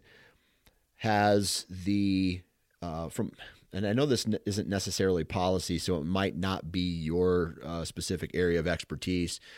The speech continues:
but maybe you could speak on it if you kn-, have any information. Are, is there gonna be any type of initiative, not necessarily broad, like, broad where it's, you know, all over the in-,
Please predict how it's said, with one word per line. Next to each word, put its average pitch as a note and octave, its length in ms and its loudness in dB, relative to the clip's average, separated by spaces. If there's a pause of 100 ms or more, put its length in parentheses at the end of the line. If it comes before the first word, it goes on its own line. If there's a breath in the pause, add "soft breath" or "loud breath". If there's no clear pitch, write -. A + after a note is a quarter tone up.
(340 loud breath)
but F#2+ 320 4 (200 soft breath)
maybe G#2+ 520 4
you F#2 240 0
could F2+ 160 -2
speak G2+ 260 0
on F2+ 240 0
it F2+ 200 0
if G2+ 260 4
you F#2 220 2
kn-, F#2 220 0
have F#2+ 240 0
any E2+ 200 -2
information. E2+ 800 -2 (540)
Are, G#2 440 6
is G2+ 120 -2
there E3+ 100 4
gonna A#3+ 180 2
be C3+ 140 6
any A2+ 100 6
type G#2 260 2
of F#2 120 0
initiative, F2+ 600 0 (400 soft breath)
not C3 240 0
necessarily G#2+ 920 4
broad, G2 460 2
like, F2 160 -2
broad G2+ 500 4
where F2+ 340 2
it's, - 340 -4
you F2+ 100 -6
know, F2+ 140 -4
all G2+ 280 4
over F#2 220 4
the E2+ 180 -2
in-, G2+ 80 -2